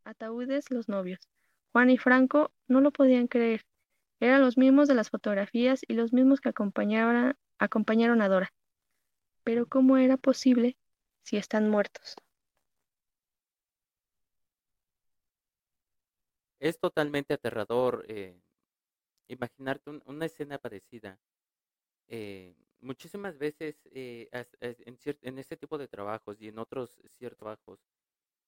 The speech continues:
Speaker 2: eh, podría ser normal que se te peguen ciertas almas o ciertos seres, e incluso se puede tomar como una forma de agradecimiento, ¿no? O sea, porque, pues, te, te están acompañando a tu casa, o sea, no te están haciendo un, algún mal. Pero, pues, sí, eh,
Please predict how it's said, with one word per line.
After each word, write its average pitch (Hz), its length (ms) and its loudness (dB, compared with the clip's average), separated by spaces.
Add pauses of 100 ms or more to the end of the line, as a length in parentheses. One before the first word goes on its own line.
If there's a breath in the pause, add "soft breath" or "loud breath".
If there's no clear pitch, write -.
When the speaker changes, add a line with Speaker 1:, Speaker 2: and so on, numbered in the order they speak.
Speaker 2:
eh, 127 140 -4
podría 131 340 -2
ser 175 220 -8
normal 147 300 -8
que - 100 -20
se - 120 -14
te - 100 -20
peguen 127 340 -16 (100)
ciertas 123 500 -14 (160)
almas 117 500 -12
o 110 120 -20
ciertos - 360 -18 (320)
seres, 107 340 -12 (500)
e 165 100 2
incluso 190 420 -4
se 247 120 -14
puede 214 220 0
tomar 165 300 -6
como 165 160 -14
una 165 140 -14
forma 170 280 -14
de 151 80 -10
agradecimiento, 110 800 -14
¿no? 127 120 -20
O 139 40 -20
sea, 151 160 -20
porque, - 300 -18
pues, - 160 -20
te, 117 120 -18
te - 160 -20
están 139 240 -20
acompañando 127 520 -16
a - 20 -16
tu - 100 -20
casa, 127 360 -8
o 110 40 -20
sea, 117 140 -18
no 120 140 -20
te - 100 -20
están 131 220 -16
haciendo 123 300 -20
un, 117 140 -20
algún 117 320 -20
mal. 120 220 -18 (760)
Pero, 202 260 0
pues, 165 240 -4
sí, 151 520 -4
eh, 123 420 -6